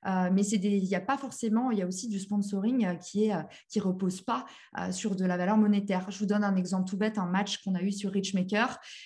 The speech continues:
le Nikon Film Festival, donc la marque Nikon, qui est de nos utilisateurs, qui aurait pensé, moi j'ai vu Nikon matcher avec M and M, je me suis dit, qu'est-ce qui se passe ? Et ben ici, on a de l'échange produit, encore une fois, donc du sponsoring pas payant. Euh,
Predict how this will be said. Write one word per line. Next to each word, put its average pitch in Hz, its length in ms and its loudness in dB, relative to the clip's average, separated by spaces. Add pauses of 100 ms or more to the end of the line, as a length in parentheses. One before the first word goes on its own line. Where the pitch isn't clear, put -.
(120)
le 180 140 4
Nikon 240 600 6
Film 208 220 0
Festival, 202 400 -2
donc 185 160 -2
la 175 100 -2
marque 185 220 0
Nikon, 214 460 2 (100)
qui 170 80 -12
est 160 40 -8
de 160 60 -8
nos 160 80 -6
utilisateurs, 170 680 -4 (160)
qui - 160 -2
aurait 220 220 6
pensé, 208 380 0
moi 214 140 4
j'ai 175 140 -2
vu 165 120 -8
Nikon 202 380 2
matcher 185 300 -2
avec 160 200 -6
M 190 140 2
and 190 140 4
M, 208 120 2
je 208 140 -4
me 160 60 -6
suis - 120 -14
dit, 170 140 -10
qu'est-ce 233 220 -4
qui - 100 -12
se - 80 -12
passe ? 226 320 -2 (400)
Et 202 80 2
ben 180 260 2
ici, 240 400 2
on 208 60 4
a 170 120 2
de 170 100 0
l'échange 208 440 0
produit, 233 640 -2
encore 180 280 -4
une 180 100 -6
fois, 285 140 -4
donc 190 160 0
du - 100 -12
sponsoring 202 580 -2 (380)
pas 320 120 -2
payant. 247 520 2
Euh, 170 500 0